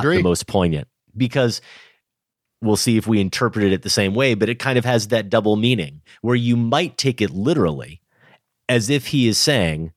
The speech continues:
Speaker 2: "You can't be sorry. I, I'm rejecting your apology." Of course, what, what he's saying on a much deeper level is, "It's not for you to apologize. You can't be sorry for this. The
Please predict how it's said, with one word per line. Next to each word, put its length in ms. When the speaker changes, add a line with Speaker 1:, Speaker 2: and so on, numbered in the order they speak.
Speaker 2:
"You 260
can't 300
be 120
sorry. 420
I, 260
I'm 240
rejecting 880
your 300
apology." 580
Of 100
course, 300
what, 380
what 260
he's 140
saying 400
on 120
a 40
much 320
deeper 340
level 380
is, 320
"It's 240
not 260
for 200
you 360
to 220
apologize. 800
You 340
can't 500
be 160
sorry 500
for 180
this. 340
The 200